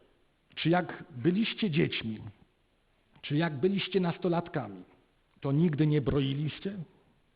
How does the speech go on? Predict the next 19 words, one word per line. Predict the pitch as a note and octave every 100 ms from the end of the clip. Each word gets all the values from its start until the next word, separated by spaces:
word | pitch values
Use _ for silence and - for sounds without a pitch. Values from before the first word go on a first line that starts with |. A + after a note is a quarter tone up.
| _ _ _ _ _ _ _ _ _ _ - -
Czy | -
jak | F3 F#3+
teraz | - A3 G#3
macie | F#3+ F3+ F3+ E3
własne | E3+ E3 - D#3+
dzieci, | A#2 A2+ - - _ _ _ _
czy | - D#3
jak | F3 -
teraz | A3+ G#3 F#3 D#3+
macie | F3+ E3+ - E3 D3+
nastolatków | E3 E3+ E3+ C#3+ E3+ E3 - C3+
w |
domu, | C3 D3 C3+
wnuków, | G#2 A#2 F#3+ - C3 A#2+ - - - - _ _
to | - E3
co? | - G#2+ - - _ _ - - -
Z |
tego | F3 F3+ G#3
powodu, | E3 D3 F#3 F3 E3+ F3+